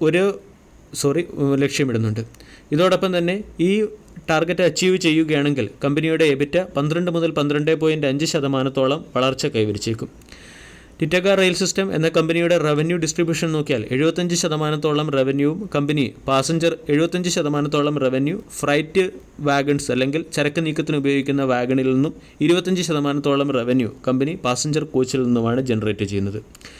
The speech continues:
കഴിഞ്ഞ ക്വാർട്ടർലി റിസൾട്ടിൽ മൂവായിരത്തി തൊള്ളായിരം കോടി രൂപയുടെ റവന്യൂ ജനറേറ്റ് ചെയ്ത കമ്പനി ഇരുന്നൂറ്റി എൺപത്തൊമ്പത് കോടി രൂപയുടെ പ്രോഫിറ്റും റിപ്പോർട്ട് ചെയ്തിരുന്നു. പ്രമുഖ ഇൻവെസ്റ്ററായ BlackRock recently ടിറ്റഗാർ റെയിൽ സിസ്റ്റം എന്ന കമ്പനിയുടെ ഒന്നേ പോയിന്റ് ആറ് ശതമാനത്തോളം സ്റ്റേക്ക് അക്വയർ ചെയ്യുകയും ചെയ്തു.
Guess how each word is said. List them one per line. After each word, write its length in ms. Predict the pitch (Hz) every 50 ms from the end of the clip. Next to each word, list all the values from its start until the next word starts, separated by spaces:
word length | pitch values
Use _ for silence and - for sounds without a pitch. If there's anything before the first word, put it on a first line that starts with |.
| - - - - - -
കഴിഞ്ഞ 180 | 147 151 165
ക്വാർട്ടർലി 360 | 170 160 156 147 147 156 165 170
റിസൾട്ടിൽ 420 | 160 - - 156 147 143 - 135 - -
മൂവായിരത്തി 380 | 135 139 143 147 151 156 151 156
തൊള്ളായിരം 440 | 147 156 139 135 139 143 147 160 160
കോടി 180 | 156 151 147
രൂപയുടെ 420 | 139 143 139 135 131 139 139 139 139
റവന്യൂ 360 | 127 127 123 131 139 151 147
ജനറേറ്റ് 420 | 135 135 123 123 135 135 135 147
ചെയ്ത 160 | 135 139 135 131
കമ്പനി 480 | 135 131 135 123 120 131 131 151 - -
ഇരുന്നൂറ്റി 320 | 135 135 139 151 151 151
എൺപത്തൊമ്പത് 440 | 143 135 139 143 135 147 143 143 139
കോടി 220 | 135 139 135 135 131
രൂപയുടെ 380 | 131 127 127 131 127 127 131
പ്രോഫിറ്റും 580 | 135 - 127 120 120 113 123 135 135 147 147 147 - 139
റിപ്പോർട്ട് 340 | 131 117 - 123 117 117 131
ചെയ്തിരുന്നു. 440 | 123 117 113 113 113 117 151 180 - - - - - - - - - -
പ്രമുഖ 420 | 151 156 170 175 170 180 202 220 233 -
ഇൻവെസ്റ്ററായ 640 | - 147 151 147 156 151 - - 170 160 156 160 170
BlackRock 720 | 160 147 135 135 135 143 147 147 175 165 165 160 156 - 135 107 - - - 131
recently 460 | 135 131 - 151 147 147 156 160 156
ടിറ്റഗാർ 420 | 139 131 135 127 131 139 143 139
റെയിൽ 160 | 135 127 135 131
സിസ്റ്റം 400 | - - 135 - - 156 - 139
എന്ന 140 | 131 131
കമ്പനിയുടെ 440 | 127 - 123 123 131 123 127 131 139
ഒന്നേ 240 | 139 131 131 131 135
പോയിന്റ് 360 | 135 135 143 127 135 139 123
ആറ് 180 | 113 117 127 147
ശതമാനത്തോളം 720 | - - 143 123 120 120 120 123 113 120 113 113 123 143
സ്റ്റേക്ക് 420 | - - - 113 117 117 131 165 -
അക്വയർ 340 | 135 120 - - 151 151 143
ചെയ്യുകയും 520 | - - 113 107 107 98 107 104 104 107
ചെയ്തു. 280 | 101 104 92 90 104